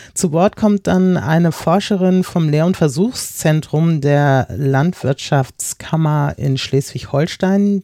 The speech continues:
die da mit dran forscht. Und Testgebiet für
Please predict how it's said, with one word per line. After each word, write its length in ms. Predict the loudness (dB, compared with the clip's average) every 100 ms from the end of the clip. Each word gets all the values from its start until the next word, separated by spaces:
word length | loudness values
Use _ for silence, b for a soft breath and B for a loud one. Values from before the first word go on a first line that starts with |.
| -8
die 140 | -8 -2
da 340 | 0 0 -2 -6 _ _ _
mit 500 | -6 -2 -2 -4 -4
dran 220 | -2 -2
forscht. 440 | -2 0 0 -2 -2
Und 340 | 0 0 -2 B B B
Testgebiet 920 | 0 0 0 -2 -2 0 -2 -2 -6 B B B B B B B B
für 720 | -12 -2 0 2 2 2